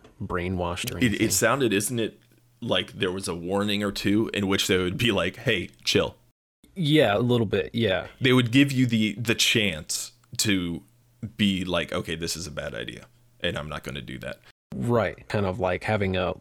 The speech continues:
Speaker 1: what do they call 'em, referees or something, kind of being like, "Hey, maybe you shouldn't be doing that." You know, like, if you were kind of doing maybe suspicious, something suspicious, you know, in a sense.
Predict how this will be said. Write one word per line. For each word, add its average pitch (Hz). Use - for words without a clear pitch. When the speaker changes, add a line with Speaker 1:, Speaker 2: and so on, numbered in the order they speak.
Speaker 1:
what 107
do 95
they 92
call 92
'em, 90
referees 95
or 92
something, 92
kind 107
of 98
being 95
like, 92
"Hey, 101
maybe 98
you 104
shouldn't 101
be 101
doing 92
that." 85
You 110
know, 92
like, 101
if 98
you 104
were 98
kind 101
of 98
doing 101
maybe 98
suspicious, -
something 117
suspicious, -
you 107
know, 98
in 98
a 101
sense. 104